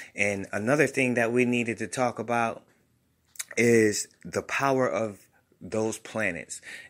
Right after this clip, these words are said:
and what they omit, the energies and frequencies. Uh, they all play a huge part in, in, um, what goes on here. You should read up on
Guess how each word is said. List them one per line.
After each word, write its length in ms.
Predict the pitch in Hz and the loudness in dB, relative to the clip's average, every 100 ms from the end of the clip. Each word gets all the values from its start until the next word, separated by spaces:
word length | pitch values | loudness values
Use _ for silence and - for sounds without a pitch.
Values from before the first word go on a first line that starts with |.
| - | -4
and 580 | 98 92 90 87 85 | -2 -2 -4 -6 -8
what 260 | 87 123 123 | 0 0 2
they 180 | 117 113 | 2 2
omit, 580 | 101 92 113 113 - - | 0 -2 -2 -2 -4 -4
the 160 | 98 | -4
energies 640 | 101 120 120 110 110 104 | 0 0 0 0 -2 0
and 140 | 98 95 | -4 -6
frequencies. 1000 | - 120 113 110 - 107 104 101 92 - - - - 107 | 0 0 0 -4 -4 -4 -2 -4 -6 -10 -14 -16 -10 -4
Uh, 480 | 95 90 87 82 82 - _ - - - - - _ _ - _ _ - | -2 -2 -4 -6 -10 -18 _ -20 -20 -20 -20 -20 _ _ -20 _ _ -6
they 180 | 113 135 | -2 0
all 300 | 120 135 131 | 4 6 6
play 260 | - 127 | 2 0
a 80 | 110 | 0
huge 480 | 98 131 131 123 - | -2 -2 -2 -2 -6
part 420 | - 123 104 71 _ _ _ _ _ - | -8 -2 -2 -2 _ _ _ _ _ -12
in, 100 | - - - _ | -12 -12 -20 _
in, 320 | - 104 95 - | -6 -6 -6 -8
um, 540 | 95 92 85 82 80 _ _ _ _ _ - | -8 -6 -8 -10 -14 _ _ _ _ _ -12
what 220 | 104 123 | -4 -4
goes 320 | 95 113 110 98 | 0 0 0 -2
on 320 | 117 123 98 | -2 -2 -6
here. 420 | - 87 73 73 _ - - _ | -12 -14 -14 -18 _ -20 -20 _
You 140 | 104 | -4
should 300 | 117 123 98 | -2 -2 0
read 200 | 120 127 | 0 0
up 240 | 127 120 117 | 0 -2 -4
on 360 | 113 113 104 | -4 -4 -6